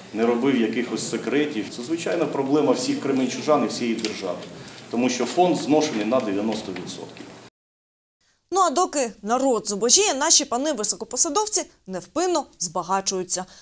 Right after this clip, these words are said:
Speaker 2: Такого висновку можна дійти після перегляду оприлюднених електронних декларацій високопосадовців,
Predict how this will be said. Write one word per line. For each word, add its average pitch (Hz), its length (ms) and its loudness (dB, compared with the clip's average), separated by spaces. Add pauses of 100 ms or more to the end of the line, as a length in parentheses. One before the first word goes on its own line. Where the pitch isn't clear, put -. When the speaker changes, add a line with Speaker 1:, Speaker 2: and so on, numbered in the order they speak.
(120)
Speaker 2:
Такого 370 320 2
висновку 349 460 2
можна 294 300 2
дійти 254 300 2
після 294 320 -2
перегляду 262 460 0 (100)
оприлюднених 233 720 -4
електронних 220 520 -4
декларацій 226 520 0
високопосадовців, 190 920 -4